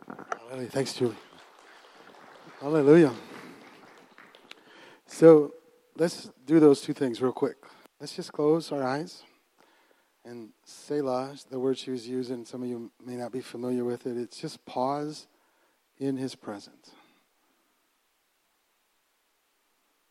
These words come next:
So we do that right now, Lord. We're just gonna pause, hear what you have to say,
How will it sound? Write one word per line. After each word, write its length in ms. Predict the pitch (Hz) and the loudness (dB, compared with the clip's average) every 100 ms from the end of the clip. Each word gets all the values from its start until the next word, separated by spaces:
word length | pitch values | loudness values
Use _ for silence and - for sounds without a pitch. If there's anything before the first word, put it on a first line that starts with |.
| _ _ _ _ _ _ | _ _ _ _ _ _
So 80 | 120 | -12
we 140 | 117 123 | -8 -6
do 160 | 117 | -4
that 180 | 107 98 | -4 -6
right 180 | 110 107 | -10 -10
now, 160 | 107 | -12
Lord. 220 | 101 104 101 | -10 -10 -12
We're 60 | |
just 220 | 120 127 | -14 -16
gonna 140 | 117 113 | -14 -16
pause, 640 | - 101 101 104 - - _ _ _ _ _ _ _ _ _ _ _ _ _ _ _ _ _ _ _ _ | -16 -12 -12 -14 -20 -20 _ _ _ _ _ _ _ _ _ _ _ _ _ _ _ _ _ _ _ _
hear 100 | 120 | -14
what 200 | 117 - | -14 -14
you 60 | 113 | -16
have 160 | 117 110 | -16 -18
to 120 | 110 | -20
say, 400 | - 107 107 | -16 -14 -14